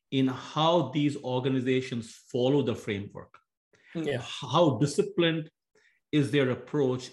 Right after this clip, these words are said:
Speaker 1: in following, in complying with, or following through with the guidelines?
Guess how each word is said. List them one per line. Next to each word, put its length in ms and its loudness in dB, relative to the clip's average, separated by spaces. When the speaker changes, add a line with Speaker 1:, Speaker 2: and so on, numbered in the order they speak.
Speaker 1:
in 220 -4
following, 680 0
in 220 -4
complying 680 -2
with, 280 -4
or 140 0
following 460 4
through 180 -2
with 160 -2
the 80 -2
guidelines? 840 -8